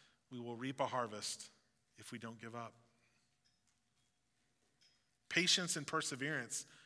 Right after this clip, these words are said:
are key themes in the New Testament. We read in Romans, "Yet what we suffer now during this time is nothing compared to the glory he will reveal to us later." And so if we're patient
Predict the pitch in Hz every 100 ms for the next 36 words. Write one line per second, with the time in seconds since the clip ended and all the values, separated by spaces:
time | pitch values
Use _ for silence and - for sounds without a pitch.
0 | - - - 170 165 160 147 123 131 120
1 | 120 117 113 101 - 92 - _ _ -
2 | - - - 131 123 139 135 131 139 139
3 | 117 110 - - - 143 156 165 165 156
4 | 190 165 156 156 175 139 135 175 - 156
5 | 147 147 196 - - 139 123 131 170 -
6 | - - _ _ _ - - _ 127 120
7 | 143 160 - 175 180 165 151 139 135 120
8 | 120 110 117 120 123 123 - - - -
9 | - 127 135 123 120 104 104 104 101 107
10 | 95 95 - 95 95 90 87 _ _ _
11 | _ _ _ _ _ _ _ _ _ _
12 | _ _ _ _ _ _ _ - - 160
13 | - 151 - 220 240 - 135 151 -